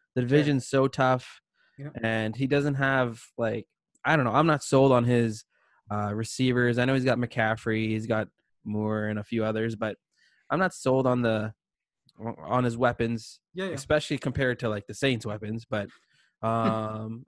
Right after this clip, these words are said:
Speaker 1: I'm gonna settle with a B.
Speaker 2: Sure.
Speaker 1: Now
Speaker 2: Not
Speaker 1: we're
Speaker 2: bad.
Speaker 1: moving to two
Speaker 2: Wow.
Speaker 1: old men, but we'll start with the first one.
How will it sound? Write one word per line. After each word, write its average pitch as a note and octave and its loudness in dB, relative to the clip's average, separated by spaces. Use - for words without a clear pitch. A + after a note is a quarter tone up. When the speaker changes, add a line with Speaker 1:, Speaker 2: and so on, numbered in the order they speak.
Speaker 1:
I'm A#3+ 2
gonna A#3+ 4
settle E3 4
with C#3+ 2
a B2+ 2
B. G#2 -6
Speaker 2:
Sure. G3+ -8
Speaker 1:
Now D3+ 4
Speaker 2:
Not F3 6
Speaker 1:
we're F3+ 4
Speaker 2:
bad. F3+ 4
Speaker 1:
moving F3+ 4
to D#3+ 2
two G#3 2
Speaker 2:
Wow. F#3+ 10
Speaker 1:
old E3 8
men, C#3 4
but D#3 4
we'll C#3 4
start D#3 6
with D3+ 4
the D3+ 0
first D#3+ 4
one. D3+ 4